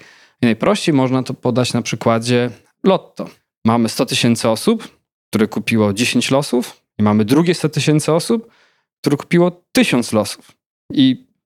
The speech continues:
z dużym prawdopodobieństwem, prawie z pewnością możemy powiedzieć, że w tej drugiej grupie będzie więcej zwycięzców, bo mamy dziesięć razy większą liczbę. I tutaj trochę właśnie o tej losowości mówimy. I teraz,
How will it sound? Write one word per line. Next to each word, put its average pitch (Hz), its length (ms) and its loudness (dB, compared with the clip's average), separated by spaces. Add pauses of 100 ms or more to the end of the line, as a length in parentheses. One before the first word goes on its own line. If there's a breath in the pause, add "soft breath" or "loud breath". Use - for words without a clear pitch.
(140)
z 123 40 -8
dużym 165 380 2
prawdopodobieństwem, 123 640 0
prawie 123 180 0
z - 80 -10
pewnością 117 380 0
możemy 113 240 0
powiedzieć, 117 240 0
że 127 80 0
w - 40 -12
tej 113 220 -2 (360)
drugiej 120 380 2
grupie 113 420 0 (460 soft breath)
będzie 131 260 2
więcej 160 380 0
zwycięzców, 156 920 -2
bo 123 200 0 (340)
mamy 113 260 2
dziesięć 120 360 0
razy 113 340 -2
większą 120 440 -2
liczbę. 120 300 -2 (360)
I - 80 4
tutaj 202 140 2
trochę 190 220 0
właśnie 165 220 0
o - 20 -4
tej 156 120 0
losowości 139 540 0
mówimy. 110 420 2
I 101 40 -8
teraz, 135 260 0